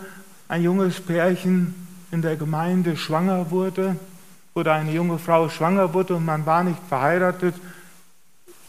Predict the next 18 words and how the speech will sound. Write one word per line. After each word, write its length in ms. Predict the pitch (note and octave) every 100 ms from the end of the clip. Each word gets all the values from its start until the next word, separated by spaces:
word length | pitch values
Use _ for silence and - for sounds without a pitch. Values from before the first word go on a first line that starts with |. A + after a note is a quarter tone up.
| -
ein 140 | C3+ C3
halbes 400 | E3+ E3 F3 -
Jahr 160 | E3
dürft 360 | E3 D#3+ D3+ -
ihr 120 | D3+
nicht 300 | D3+ E3 -
zum 160 | D3 C#3
Abendmahl 580 | C3 A#2 F#2 F#2+ F#2+ F#2
kommen. 220 | G2+ F#2 G2+ F#2 - - - - - - - - - - - - - - - - - - - - - - -
Diese 200 | F3+ F3
Leute 320 | F#3 F#3 E3+
sind 280 | C#3+ D#3 -
nie 200 | F3+ G#3+
Mitglied 560 | G3 F#3 - - - -
in 100 | A3
der 120 | -
Gemeinde 460 | G#2 G#2 G2 F#2+ -
geworden. 420 | G2 F2+ F2+